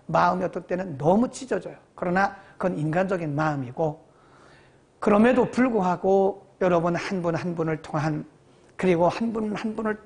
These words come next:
통해서 이루시려고 하는 하나님의 선하신 뜻이 있기 때문에 이 과정, 과정을 다 믿음으로 이겨내시기 바랍니다.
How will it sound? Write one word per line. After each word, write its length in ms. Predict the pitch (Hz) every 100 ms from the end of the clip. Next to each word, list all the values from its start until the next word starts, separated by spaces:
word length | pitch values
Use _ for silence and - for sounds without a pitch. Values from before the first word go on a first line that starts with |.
| _ _
통해서 340 | - 254 247 254
이루시려고 680 | 180 240 269 262 196 180
하는 340 | 151 180 175 175 _ - - -
하나님의 440 | - 190 165 160 156
선하신 520 | - 156 143 165 147
뜻이 260 | 175 - 170
있기 180 | 139 147
때문에 580 | 165 156 156 156 - - - - -
이 160 | 165 143 143
과정, 400 | - 151 202 190
과정을 540 | 175 147 156 156 165 - -
다 340 | - 151 143 - - -
믿음으로 400 | 175 165 165 170
이겨내시기 560 | 165 143 147 139 - 165
바랍니다. 540 | 156 143 135 139 -